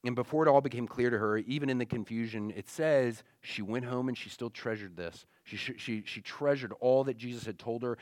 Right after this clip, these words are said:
and all he had done. And we here, I mean, we are blessed. We here, we're on this side of the cross. We're on this side of his birth and his life and his death and his resurrection. And we do have him right now. And,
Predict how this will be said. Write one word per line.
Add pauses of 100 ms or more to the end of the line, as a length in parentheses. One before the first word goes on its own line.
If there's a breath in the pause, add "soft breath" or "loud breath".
(120 loud breath)
and
all
he
had
done. (280 loud breath)
And
we
here,
I
mean, (200)
we
are
blessed.
We
here, (100)
we're
on
this
side
of
the
cross.
We're
on
this
side
of
his
birth
and
his
life
and
his
death
and
his
resurrection. (260 loud breath)
And
we
do
have
him
right
now.
And,